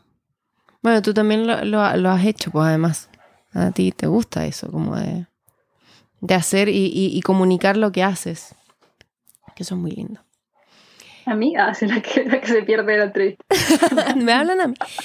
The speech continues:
Speaker 1: Em, eh, Cata, ¿tenés algo, algo como algún proyecto así a futuro? ¿A futuro próximo en este minuto?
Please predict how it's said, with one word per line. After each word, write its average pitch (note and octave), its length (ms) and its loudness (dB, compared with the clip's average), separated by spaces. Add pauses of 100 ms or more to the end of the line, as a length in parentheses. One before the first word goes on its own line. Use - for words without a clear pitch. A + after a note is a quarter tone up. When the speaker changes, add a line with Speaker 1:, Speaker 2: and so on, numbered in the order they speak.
(200)
Speaker 1:
Em, G#3 840 2 (640)
eh, F#3 840 -2 (300)
Cata, B3+ 260 0 (120)
¿tenés E4 280 2
algo, D4 220 0
algo C#4+ 480 0
como D4 440 0
algún B3 400 2
proyecto D4 920 2
así C4+ 380 -2
a C#4+ 80 0
futuro? C4+ 420 0 (340)
¿A A#3 60 -10
futuro B3 680 -2
próximo C#4+ 400 0 (400)
en C4 100 0
este C#4 180 -2
minuto? C#4 400 -2